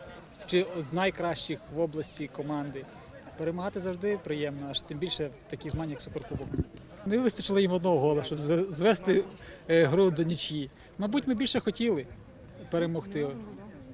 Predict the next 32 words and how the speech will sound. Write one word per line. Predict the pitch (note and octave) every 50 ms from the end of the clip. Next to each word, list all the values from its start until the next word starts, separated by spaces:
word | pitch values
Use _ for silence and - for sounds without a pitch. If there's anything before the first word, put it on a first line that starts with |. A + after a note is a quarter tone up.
| - - - - - - - - - - - -
Ну, | E3 F3 F#3 F3+ F3 D#3
гра | B2 C#3+ E3+ G3 G3
була | E3+ F3+ F3+ F3 F3 E3+
рівна, | F3 G#3+ B3 A#3 G#3 F3+ D#3 C#3+ C3 - - - - - - - - - - - -
і, | D3 C#3+ D3 C#3+ C3+ - - - - - - - - - - - - - F#3
о, | D#3+ D3+ D3 D3
два | C#3 B2+ - E3+ F#3 -
суперники | - F3+ - F3+ F3+ F3 E3 C#3+ - D3+
були | C3 B2+ C#3+ D3 C#3+ C#3+ C#3 C#3 C#3+ C#3+ C#3 C#3 C3 - - - C3
достойні | D3 - - - D3+ D#3 D#3 C#3+ B2
цього | - - C#3 C3+ - -
фін-, | C#3+ C3+ C3 - - - - - -
фіналу | D3+ D3 D#3+ E3+ D#3+ D3
Суперкубку. | - D3+ B2+ - D3+ - - E3 D3 - - - C3+ - - - - - - - - -
Просто | A3+ G3+ - - E3+
ми, | E3+ F3
мабуть, | E3+ E3+ D#3 D3+ D3 C3+ B2+
чуть | - - D3+ C3+
більше | E3+ E3 - D#3
хотіли, | C#3 - C#3 - - E3 D3+ C#3
нам | C#3+ C#3 C3+
більше | C#3+ C#3 - C#3+
повезло, | C3+ - C3+ C#3 C#3+ C#3 B2 - C3 - - - - C#3+
ми | C#3+ C3+ -
перемогли. | C#3+ C3 B2+ C3 C3 A#2 A#2+ B2+ B2 - - - - -
Не | E3 E3+ F3+
розслабились, | F#3 F3 - A3+ A3 G3 D#3+ E3 D#3 - -
це | - F3+
більше | D#3+ G3+ G3+ F3 - F#3+ F3+
дається | D#3+ D3 E3+ F3 F3+ F3 F3 - E3+
в | D#3
знаки, | C#3 D#3+ E3 D#3 - - F3+ F3+ F3 E3+ E3+ E3 D#3+ E3 D#3+ D#3 D#3 D3+